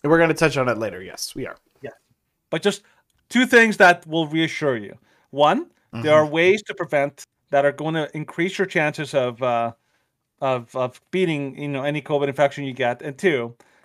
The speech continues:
Speaker 2: they're, like, if you, if you've already had covid,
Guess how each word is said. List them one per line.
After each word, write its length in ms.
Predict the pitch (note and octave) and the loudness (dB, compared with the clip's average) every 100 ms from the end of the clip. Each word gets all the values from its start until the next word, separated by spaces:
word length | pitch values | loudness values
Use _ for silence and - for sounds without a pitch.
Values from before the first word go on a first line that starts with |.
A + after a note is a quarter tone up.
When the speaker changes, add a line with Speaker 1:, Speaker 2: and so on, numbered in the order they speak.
| - | -18
Speaker 2:
they're, 580 | C#3+ D3 D3 C#3+ C#3 C#3 | -4 0 2 4 2 0
like, 160 | D3+ C3+ | -6 -10
if 160 | C#3 | -10
you, 160 | D3+ D3+ | -10 -10
if 140 | C#3+ | -12
you've 140 | D3+ C#3+ | -10 -4
already 200 | D#3+ F#3 | -2 2
had 180 | F#3 E3+ | 0 0
covid, 420 | E3 D3 D3 C3+ | -4 0 0 0